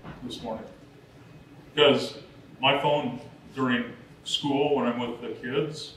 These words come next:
uh, when I'm at home, and I'm not saying this because of my importance, I just,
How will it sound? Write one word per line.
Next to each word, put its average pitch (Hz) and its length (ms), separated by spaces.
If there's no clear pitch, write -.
uh, 120 240
when 120 200
I'm 113 120
at - 120
home, 160 640
and 135 280
I'm 143 140
not 156 180
saying 143 240
this 127 100
because 131 300
of 120 120
my 117 180
importance, 147 540
I 123 60
just, 127 280